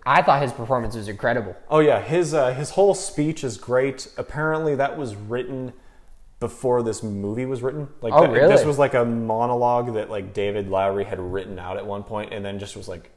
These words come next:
Speaker 2: "I should put this in the movie." Um, so it, it, it wasn't even, like, something that, like,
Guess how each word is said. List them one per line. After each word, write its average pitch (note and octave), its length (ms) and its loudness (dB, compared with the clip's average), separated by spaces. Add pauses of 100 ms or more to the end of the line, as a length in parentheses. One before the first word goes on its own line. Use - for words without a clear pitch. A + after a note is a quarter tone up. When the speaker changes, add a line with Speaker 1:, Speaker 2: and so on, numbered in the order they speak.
(120)
Speaker 2:
"I C#3+ 80 -10
should - 180 -10
put - 160 -6
this - 140 -8
in A#2 100 -8
the A2+ 60 -8
movie." G#2 320 -6 (540)
Um, G2+ 180 -8
so B2 160 0
it, C3 220 0
it, - 260 2
it D#3 100 4
wasn't D#3 300 4
even, C#3+ 220 0
like, A#2+ 140 -4
something C3 340 -4
that, - 280 -6
like, G2 300 -4